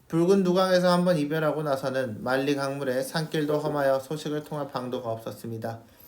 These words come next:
오직 그 한 가지의 생각에 가슴이 맺혀 결국 미친 병이 생겼으니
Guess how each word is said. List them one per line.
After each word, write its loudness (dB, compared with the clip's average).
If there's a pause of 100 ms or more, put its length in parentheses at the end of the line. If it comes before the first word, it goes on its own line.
(420)
오직 2
그 2
한 4
가지의 4
생각에 -2
가슴이 -4 (220)
맺혀 -2
결국 -2
미친 -4
병이 -2
생겼으니 -6